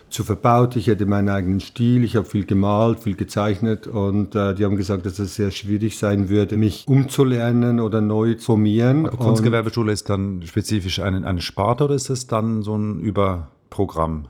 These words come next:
Speaker 1: Das war so ein, das war ein Programm für halt, da wirst du Künst-, also du lernst Kunst. Ich wollte malen eigentlich und,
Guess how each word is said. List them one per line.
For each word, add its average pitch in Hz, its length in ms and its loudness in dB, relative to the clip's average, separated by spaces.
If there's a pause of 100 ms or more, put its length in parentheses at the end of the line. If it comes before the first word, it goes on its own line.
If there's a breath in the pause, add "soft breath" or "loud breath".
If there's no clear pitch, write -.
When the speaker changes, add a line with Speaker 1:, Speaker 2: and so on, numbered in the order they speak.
Speaker 1:
Das 131 180 4
war 131 140 4
so 131 100 2
ein, 127 200 4
das 123 120 2
war 123 100 4
ein 123 140 2
Programm 123 540 2
für 120 400 2
halt, 117 400 -2
da 113 120 2
wirst 117 200 0
du 113 60 0
Künst-, 120 340 0
also 107 180 -2
du 117 120 0
lernst 113 340 0
Kunst. 135 420 0
Ich 123 140 -4
wollte 120 240 2
malen 117 580 2
eigentlich 151 760 -4
und, 117 360 0